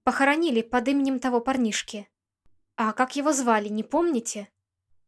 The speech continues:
Олег Станиславович рассмеялся. Ты что, парень, думаешь, я в своём механизме все шестерёнки знаю?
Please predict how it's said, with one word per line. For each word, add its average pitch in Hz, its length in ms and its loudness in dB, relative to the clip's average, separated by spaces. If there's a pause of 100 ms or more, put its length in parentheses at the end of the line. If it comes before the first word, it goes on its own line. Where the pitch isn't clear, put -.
(180)
Олег 262 280 4
Станиславович 269 720 0
рассмеялся. 226 760 -2 (280)
Ты 247 100 2
что, 330 240 0
парень, 262 420 2
думаешь, 277 640 2
я 247 260 2
в - 60 -6
своём 254 380 2
механизме 262 840 2
все - 280 0
шестерёнки 311 640 2
знаю? 220 500 2